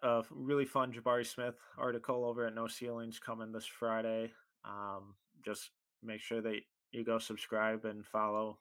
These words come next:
everything we're doing at No Ceilings. Uh, it's been a lot of fun so far. The, the reception and reaction over this first month has been awesome.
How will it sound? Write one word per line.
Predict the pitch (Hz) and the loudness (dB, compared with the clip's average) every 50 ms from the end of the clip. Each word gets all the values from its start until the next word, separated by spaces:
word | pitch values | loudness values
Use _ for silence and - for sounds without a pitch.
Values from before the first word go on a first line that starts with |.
| - 110 | -6 -4
everything | 110 113 110 113 113 | -4 -4 -4 -4 -4
we're | 110 110 107 | -4 -2 -2
doing | 110 110 110 107 | -2 -2 -2 -4
at | 107 104 | -4 -2
No | 110 107 | -2 -4
Ceilings. | 104 - 110 117 117 113 95 90 87 - - - - 107 | -2 -2 0 0 0 0 -2 -6 -8 -10 -12 -10 -6 -4
Uh, | 107 104 101 101 98 98 101 104 104 - _ _ _ _ _ 117 | -2 -2 -2 -2 -2 -4 -6 -10 -14 -18 _ _ _ _ _ -8
it's | 107 - - - - | -8 -8 -10 -8 -6
been | - 104 101 101 95 - _ _ _ - | -4 -4 -4 -6 -10 -14 _ _ _ -4
a | 107 | 0
lot | 107 104 104 | 2 2 2
of | - | 0
fun | - 101 101 107 104 | 0 -2 -2 -2 -2
so | - 98 98 | -2 -2 0
far. | - - 110 107 110 113 | 2 4 4 6 4 4
The, | 110 107 101 113 - - - - _ _ | 2 0 0 -2 -2 -8 -14 -20 _ _
the | - 143 143 | 2 6 6
reception | 139 135 131 - 147 131 131 - - 139 127 | 8 8 8 10 10 10 10 6 2 -2 -2
and | 123 120 120 | -4 -2 0
reaction | 117 117 117 120 120 - - 123 123 127 123 - - 127 - - _ _ _ - | 2 2 4 2 2 0 -2 -2 -4 -4 -6 -6 -6 -6 -6 -6 _ _ _ 2
over | 127 117 120 | 2 2 2
this | 117 117 - | 2 0 0
first | - 127 123 117 110 - | 0 0 0 0 0 0
month | 117 113 120 123 120 - | 0 0 0 0 -2 -2
has | - 110 110 104 - - - | -2 -2 -2 -2 -4 -4 -2
been | 107 107 104 104 104 101 101 95 - _ _ _ _ _ _ _ _ - | 0 0 0 0 -4 -6 -10 -12 -16 _ _ _ _ _ _ _ _ 2
awesome. | 101 104 104 - - 95 101 | 2 2 4 2 0 -4 -6